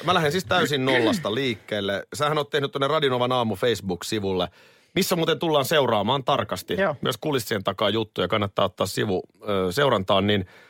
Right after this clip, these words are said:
Speaker 1: sä oot tällaisen pikku meemin tänne jo painanut.
Speaker 2: Askartelin, askartelin, koska mielessäni, ö, sieluni silmin näin, ö,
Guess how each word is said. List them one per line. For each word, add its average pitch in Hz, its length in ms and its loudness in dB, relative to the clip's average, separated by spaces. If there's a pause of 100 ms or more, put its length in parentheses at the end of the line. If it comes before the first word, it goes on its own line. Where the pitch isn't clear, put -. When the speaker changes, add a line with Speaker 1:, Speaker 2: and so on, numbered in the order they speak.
(280)
Speaker 1:
sä - 60 2
oot 143 100 0
tällaisen 226 200 0
pikku - 260 -4
meemin 113 460 2
tänne 90 280 -4
jo 90 60 0 (140)
painanut. - 20 0 (320)
Speaker 2:
Askartelin, 180 360 0
askartelin, 160 720 -4
koska 151 320 -4
mielessäni, 143 800 -2
ö, 127 240 -6
sieluni 143 380 0
silmin 143 400 -2
näin, 156 360 2 (260)
ö, - 200 -8